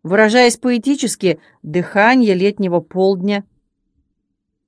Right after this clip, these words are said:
"Это дыхание нулевого темпорального пояса", обречённо сообщил Кей.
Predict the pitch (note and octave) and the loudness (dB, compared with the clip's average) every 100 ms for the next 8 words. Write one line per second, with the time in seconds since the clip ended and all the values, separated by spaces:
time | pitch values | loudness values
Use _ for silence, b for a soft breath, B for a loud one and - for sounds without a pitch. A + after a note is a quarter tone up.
0 | - G#3 G#3 G3+ C4 - A3 A3 A#3 A3+ | -6 -4 -2 -2 -2 -2 0 2 2 0
1 | G#3+ G#3+ G#3+ G#3+ F#3+ A3 A3+ A3+ A3+ G#3+ | 0 -2 0 -2 0 0 0 0 -2 -4
2 | G#3+ G#3 A3+ A3+ A3 A3 - B3+ A#3 F3 | -2 0 0 0 0 -4 -6 -2 0 0
3 | - D#3 B B B E3 F#3+ F#3 B3 B3 | -2 -6 B B B -6 -6 -4 -2 0
4 | G#3+ G3+ G3+ G3 - A#3 A3 - G#3 D#3 | 0 0 0 0 -2 -2 -2 -4 -2 -2
5 | - | -4